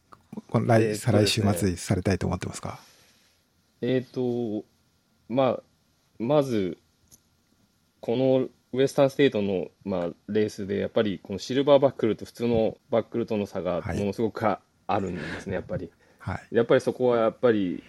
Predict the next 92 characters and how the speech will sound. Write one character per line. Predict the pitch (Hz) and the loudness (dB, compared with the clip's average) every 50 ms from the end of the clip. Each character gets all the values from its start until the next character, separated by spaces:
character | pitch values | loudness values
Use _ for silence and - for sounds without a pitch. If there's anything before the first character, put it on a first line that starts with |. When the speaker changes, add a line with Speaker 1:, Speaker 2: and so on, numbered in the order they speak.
| - - - | -20 -10 -4
Speaker 2:
挑 | - 117 110 | 0 0 0
戦 | 110 120 107 104 | 2 0 -2 -2
す | - - | -2 -4
る | 113 110 | -4 -2
ん | 104 | -2
で | 95 90 | -2 -2
あ | 90 | -2
れ | 87 82 | -4 -4
ば、 | 80 92 90 87 82 76 - _ _ _ _ - | -4 -6 -8 -8 -10 -12 -16 _ _ _ _ -8
え | 92 82 | -6 -6
ー、 | 87 | -6
シ | - - 107 | -4 -4 -2
ル | 104 | -2
バ | 101 | 0
ー | |
バ | 98 104 | -2 -2
ッ | 98 | -4
ク | - - 95 | -6 -8 -8
ル | 90 | -6
を | 90 | -6
狙 | 95 95 95 90 | -4 -4 -4 -4
い | 92 - | -4 -4
た | 107 95 | -4 -4
い | 90 | -4
っ | - - _ _ _ _ | -6 -8 _ _ _ _
て | - 104 | -12 -10
い | 92 | -8
う | 92 | -8
の | 90 | -6
が、 | 107 107 104 92 87 | -6 -4 -4 -4 -4
ま | 82 82 - - - | -6 -8 -8 -10 -12
あ、 | - - - - - - _ - - - _ _ _ _ - | -14 -16 -16 -16 -16 -18 _ -20 -20 -20 _ _ _ _ -4
皆 | 104 101 98 | -2 0 0
さ | - 98 | 0 -2
ん | 82 | -4
お | 82 | -4
そ | - 110 | -2 -2
ら | 90 85 | -2 -2
く | - | -4
そ | - - 95 | -4 -4 -4
う | |
思 | 95 92 92 92 87 80 110 104 | -2 0 0 0 0 2 2 2
わ | 98 95 | 2 0
れ | 87 82 | -2 -4
る | 80 | -8
と | - 95 | -10 -10
思 | 87 92 85 | -8 -8 -10
う、 | 82 - _ _ | -10 -14 _ _
Speaker 1:
う | - 98 | -12 -10
ん。 | |
Speaker 2:
思 | 95 98 95 | -8 -8 -8
う | 92 | -8
し、 | - 90 | -8 -8
僕 | 98 101 - 101 | -8 -6 -6 -6
も | 90 - | -8 -6
そ | - 90 | -6 -4
う | 85 80 - - - | -4 -4 -4 -6 -10
思 | 90 90 - | -14 -14 -14
っ | - _ _ _ _ _ _ | -16 _ _ _ _ _ _
た | - - | -12 -10
の | 76 80 85 | -10 -8 -6
で、 | 82 80 78 - - - | -4 -4 -4 -6 -6 -10
Speaker 1:
う | 95 | -10
ん。 | 90 85 87 80 - - - - | -10 -10 -12 -16 -18 -20 -20 -20
Speaker 2:
一 | 101 - 113 | -14 -4 0
番 | 120 113 113 113 - _ _ _ 117 117 | 2 2 2 2 -2 _ _ _ -2 0
最 | 117 117 110 | 2 2 0
初 | - 117 | 0 -2
に | 104 - | -4 -4
こ | - 110 107 | -2 -4 -4
う | 95 | -2
ト | 110 | 0
レ | 110 107 | 0 0
ー | |
ニ | 104 92 | 0 0
ン | 92 | -2
グ | 87 | -2
に | - | -2
入 | - 87 92 | -2 -2 -2
る | |
際 | - 104 95 98 | -2 -2 -2 -2
に、 | 107 117 131 113 101 - - _ | -2 -2 -2 -4 -4 -8 -10 _
や | - 104 104 | -4 -2 -2
っ | - | -2
ぱ | - 98 | -4 -6
り | 90 - - | -8 -8 -8
二 | - 113 117 | -6 -4 -4
十 | 98 104 95 | -2 -2 -2
四 | 95 | -4
時 | 98 | -4
間 | - 107 98 90 85 | -2 -2 -2 -2 -2
を | 78 - - | -4 -6 -10